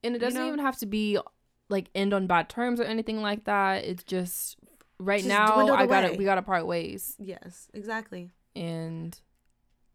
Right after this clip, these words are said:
Speaker 1: like you said, you guys rekindled, and now you're both in better places, and now you're having the same conversation, whereas before you were having two different conversations.
Speaker 2: Exactly, exactly.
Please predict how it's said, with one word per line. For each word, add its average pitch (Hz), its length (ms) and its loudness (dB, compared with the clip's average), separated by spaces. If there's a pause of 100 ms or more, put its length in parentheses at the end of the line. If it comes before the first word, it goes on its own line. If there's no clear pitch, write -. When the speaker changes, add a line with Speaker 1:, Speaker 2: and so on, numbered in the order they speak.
Speaker 1:
like 165 180 -8
you 175 80 -12
said, - 380 -2
you 165 100 -10
guys 165 220 -8
rekindled, 226 720 -2
and 170 160 -6
now 165 560 -6 (280)
you're 180 160 -2
both 175 240 0
in 180 80 -6
better 165 200 -4
places, 214 480 -4
and 180 160 -6
now 190 140 0
you're 185 140 0
having 180 240 0
the 165 80 -6
same 175 220 -6
conversation, 170 560 -6
whereas 165 180 -6
before 254 360 -2
you 214 120 -4
were 180 60 -2
having 165 300 -4
two 190 180 -6
different 165 240 -6
conversations. 160 760 -10
Speaker 2:
Exactly, 185 800 -4
exactly. - 720 -14